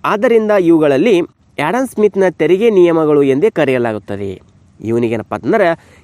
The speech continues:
ಈ ನಿಯಮಗಳು ಮಾಡಿದ್ರ ಕಾರಣದಿಂದಾಗಿ ಇವನನ್ನು ಆಡಮ್ ಸ್ಮಿತ್ನ ತೆರಿಗೆ ನಿಯಮಗಳು ಎಂದೇ ನಾವು ಕರೆಯಲಾಗ್ತೈತಿ. ಬನ್ನಿ, ಮೊದಲನೇ ನಿಯಮ ಯಾವ್ದು ಅಂತ ನೋಡೋದಾದ್ರೆ ಸಾಮರ್ಥ್ಯದ ನಿಯಮ ಅಂತಕ್ಕಂಥದ್ದು.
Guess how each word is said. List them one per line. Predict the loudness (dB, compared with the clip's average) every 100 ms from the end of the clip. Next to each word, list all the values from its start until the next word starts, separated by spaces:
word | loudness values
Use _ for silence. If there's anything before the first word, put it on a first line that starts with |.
| -4
ಈ | 0 0
ನಿಯಮಗಳು | 0 0 0 0
ಮಾಡಿದ್ರ | 0 0 -2 -2
ಕಾರಣದಿಂದಾಗಿ | -4 -4 -4 -6 -6 -2 -2
ಇವನನ್ನು | -2 -2 -4 0 0
ಆಡಮ್ | 0 -4 -4 -4 -2
ಸ್ಮಿತ್ನ | -2 -2 -2 -4
ತೆರಿಗೆ | -2 -2 0 0
ನಿಯಮಗಳು | -2 -2 -2 -2 -2 -2
ಎಂದೇ | -2 -4 -6
ನಾವು | -6 -8 -10 _ _
ಕರೆಯಲಾಗ್ತೈತಿ. | -6 -4 -4 -6 -12 -16 -14 -18 _ _ _ -6
ಬನ್ನಿ, | -2 0 0
ಮೊದಲನೇ | 0 0 0 0 0
ನಿಯಮ | 0 -2 -4 -4
ಯಾವ್ದು | -4 -4 -6 -8
ಅಂತ | -10
ನೋಡೋದಾದ್ರೆ | -10 -8 -8 -6 -4 -4 -4 _ _ _ _ _ _ _ _ _
ಸಾಮರ್ಥ್ಯದ | -10 -6 -4 -4 -2 -2 0 0 -2 _ _
ನಿಯಮ | -2 0 0 -2
ಅಂತಕ್ಕಂಥದ್ದು. | -4 -6 -10 -12 -14 -18